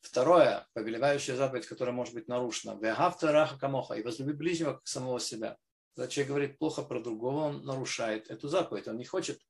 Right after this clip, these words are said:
чтобы про него говорили так. Он не хотел бы, чтобы про него говорили так. Когда, даже когда он не хотел бы, чтобы его грехи обсуждали, чтобы его какие-то плохие поступки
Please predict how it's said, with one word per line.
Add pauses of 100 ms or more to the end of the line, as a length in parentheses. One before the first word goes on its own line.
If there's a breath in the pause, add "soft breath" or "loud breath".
(360)
чтобы
про
него
говорили
так. (640 loud breath)
Он
не
хотел
бы,
чтобы
про
него
говорили
так.
Когда,
даже
когда
он
не
хотел
бы,
чтобы
его
грехи
обсуждали,
чтобы
его
какие-то
плохие
поступки